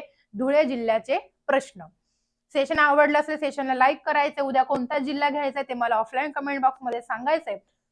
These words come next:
कोणता जिल्हा घ्यायचा हे सांगण्याआधी आपल्याला जो जिल्हा हवाय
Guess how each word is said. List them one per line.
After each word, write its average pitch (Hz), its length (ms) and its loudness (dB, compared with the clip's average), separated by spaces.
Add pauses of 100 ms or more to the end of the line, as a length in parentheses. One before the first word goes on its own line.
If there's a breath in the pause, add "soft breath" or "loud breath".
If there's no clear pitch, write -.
(140)
कोणता 339 260 6
जिल्हा 339 320 2
घ्यायचा 349 340 4
हे 330 160 0
सांगण्याआधी 302 760 0
आपल्याला 320 640 4
जो 339 180 -2
जिल्हा 339 320 2
हवाय 277 280 2